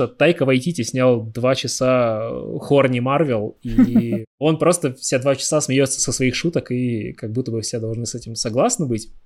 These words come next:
Speaker 1: Но
Speaker 2: <laughs>
Speaker 1: я в какой-то момент понял, что на пятнадцатой минуте я понял, что это не фильм. Там даже на актёров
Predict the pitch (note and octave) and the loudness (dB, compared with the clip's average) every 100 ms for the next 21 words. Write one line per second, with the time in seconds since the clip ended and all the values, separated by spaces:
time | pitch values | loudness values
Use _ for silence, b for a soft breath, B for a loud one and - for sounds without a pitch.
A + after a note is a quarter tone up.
0 | - B2+ C#3+ C#3+ C3+ - - C4+ C4+ C4 | -6 2 4 4 2 0 2 6 6 6
1 | G#3+ C#3+ G#3 E3 E3 D3 D#3 C#3+ - D#3 | 4 4 2 2 2 4 2 2 2 2
2 | B3+ G3+ - C3+ B2+ - - A2 - G#2+ | 4 2 2 0 0 -4 -8 -8 -6 -6
3 | A2 E3 B2 A2+ A2+ C3+ E3+ - C3 A#2 | -4 -4 -2 -2 0 0 0 0 -2 -2
4 | B2 B2+ - A#2+ G2+ - b b b C#3+ | -4 -4 -2 -2 -4 -14 b b b 0
5 | D3 C#3 D3+ C#3 C3+ C3+ C3+ C3 - B2+ | 2 4 4 4 2 4 4 2 -4 -6
6 | C3 C#3 C#3 B2 A2+ - _ B2+ - - | -2 0 0 -2 -4 -10 _ -2 -2 4
7 | G#3+ C#4+ A2+ - | 4 4 2 -4